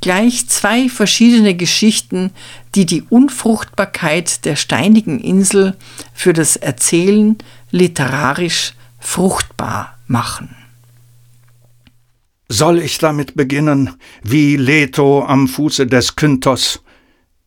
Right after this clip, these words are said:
Speaker 2: dich zur Freude der Menschen auf der wogenumstürmten steinigen Delos gebar?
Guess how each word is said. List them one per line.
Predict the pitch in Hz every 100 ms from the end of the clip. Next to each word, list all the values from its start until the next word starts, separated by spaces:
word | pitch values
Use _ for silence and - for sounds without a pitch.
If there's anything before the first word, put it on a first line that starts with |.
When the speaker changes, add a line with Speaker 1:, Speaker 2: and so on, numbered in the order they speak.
| _ _ 120
Speaker 2:
dich | 135 156 -
zur | - 156
Freude | - 170 160 147 131
der | 147
Menschen | 147 147 127 131 131
auf | 147 135 -
der | 147 104
wogenumstürmten | 143 175 139 143 139 131 - - 170 156 - - 143
steinigen | - - 156 151 139 117 131
Delos | 135 143 143 135 -
gebar? | 104 107 117 151 156